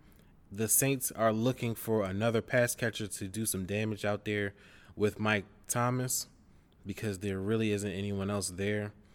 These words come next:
Ted Ginn has returned from injury, but I don't have any, I don't have much faith in Traquan Smith.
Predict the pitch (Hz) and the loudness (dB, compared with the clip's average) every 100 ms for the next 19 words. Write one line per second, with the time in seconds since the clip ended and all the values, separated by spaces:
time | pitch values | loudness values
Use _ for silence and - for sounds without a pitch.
0 | - - - - 107 - 131 123 131 127 | -20 -20 -20 -14 -4 0 0 2 2 4
1 | 120 123 117 110 123 123 123 - - 113 | 2 2 0 -2 0 0 -2 -4 -6 -6
2 | 117 123 117 120 120 120 - - - - | -2 -2 -2 -4 -4 -8 -14 -20 -20 -20
3 | - - - - 92 107 104 104 113 123 | -20 -20 -20 -18 -10 -4 -2 2 2 2
4 | 120 - 123 117 113 110 113 139 127 113 | 0 -2 0 0 0 -4 -2 0 2 2
5 | 117 - - 113 104 95 110 101 104 95 | 0 -2 0 0 0 0 2 2 0 -4
6 | 92 - 90 82 | -4 -6 -6 -6